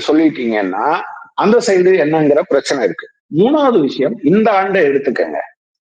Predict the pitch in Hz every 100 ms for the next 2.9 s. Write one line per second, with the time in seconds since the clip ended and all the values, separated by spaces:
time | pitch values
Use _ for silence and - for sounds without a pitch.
0 | _ - 180 170 170 165 151 151 175 226
1 | 233 233 214 156 170 185 175 156 101 123
2 | - - _ 139 170 156 101 143 113